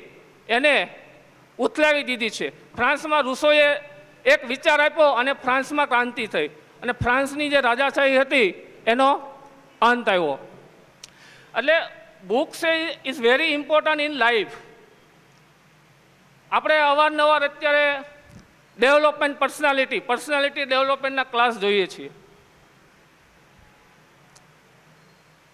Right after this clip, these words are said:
આપણે બે ત્રણ મહિનાના કોર્સ કરીએ તો આપણી પર્સનાલિટી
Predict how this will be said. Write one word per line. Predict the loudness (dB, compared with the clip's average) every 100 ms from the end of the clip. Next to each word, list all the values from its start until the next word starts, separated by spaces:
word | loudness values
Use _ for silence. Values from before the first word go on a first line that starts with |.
| _
આપણે | 0 0
બે | 2 0
ત્રણ | 2 0
મહિનાના | 0 0 0 -2
કોર્સ | -2 0 0 0
કરીએ | 0 0
તો | 2
આપણી | 0 0 -4
પર્સનાલિટી | -6 -10 -6 -4 -4 -4 -4 -6